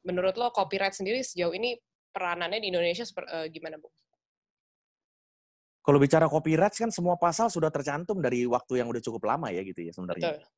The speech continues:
Speaker 2: Menurut
Speaker 1: Betul.
Speaker 2: gue. Cuma
Speaker 1: Cuma itu
Speaker 2: sebenarnya
Speaker 1: hanya
Speaker 2: mas-,
Speaker 1: jadi
Speaker 2: masalah,
Speaker 1: pasal.
Speaker 2: masalah penegakannya aja sebenarnya.
Speaker 1: Iya.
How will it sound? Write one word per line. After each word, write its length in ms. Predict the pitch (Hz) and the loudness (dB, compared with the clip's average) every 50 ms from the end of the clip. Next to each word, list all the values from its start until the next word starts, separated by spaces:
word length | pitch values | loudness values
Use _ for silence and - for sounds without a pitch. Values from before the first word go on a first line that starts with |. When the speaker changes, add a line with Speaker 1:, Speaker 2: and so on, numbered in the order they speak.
| _ _ _ _ _ _ - | _ _ _ _ _ _ -6
Speaker 2:
Menurut 180 | 92 - - | -6 -4 -4
Speaker 1:
Betul. 100 | 92 92 | -2 0
Speaker 2:
gue. 80 | 90 82 82 | 0 0 0
Cuma 200 | - 107 123 139 139 139 - - _ _ _ _ _ _ _ _ _ _ _ _ _ _ - - _ _ _ _ _ _ _ _ _ _ _ - | 2 4 4 4 4 2 0 -4 _ _ _ _ _ _ _ _ _ _ _ _ _ _ -20 -20 _ _ _ _ _ _ _ _ _ _ _ -8
Speaker 1:
Cuma 160 | - 214 262 | 2 4 8
itu 140 | 254 240 226 | 8 10 10
Speaker 2:
sebenarnya 100 | 269 285 | 10 12
Speaker 1:
hanya 140 | 277 - - | 12 12 12
Speaker 2:
mas-, 100 | - 254 | 10 10
Speaker 1:
jadi 100 | 254 254 | 10 10
Speaker 2:
masalah, 220 | 247 247 277 277 | 10 10 10 10
Speaker 1:
pasal. 160 | 262 214 190 185 220 - 202 - - - | 10 10 8 6 4 0 0 -4 -8 -2
Speaker 2:
masalah 380 | 135 147 151 - 165 160 165 160 | 0 0 2 4 4 4 4 4
penegakannya 640 | 160 165 170 165 160 160 160 - 160 160 165 165 190 | 0 -4 -4 -2 -2 -2 -2 -2 -4 -6 -6 -8 -8
aja 160 | 262 254 277 | -8 -8 -8
sebenarnya. 360 | - - 160 151 147 143 139 170 | -8 -8 -8 -6 -6 -8 -8 -10
Speaker 1:
Iya. 180 | 165 156 160 | -10 -12 -12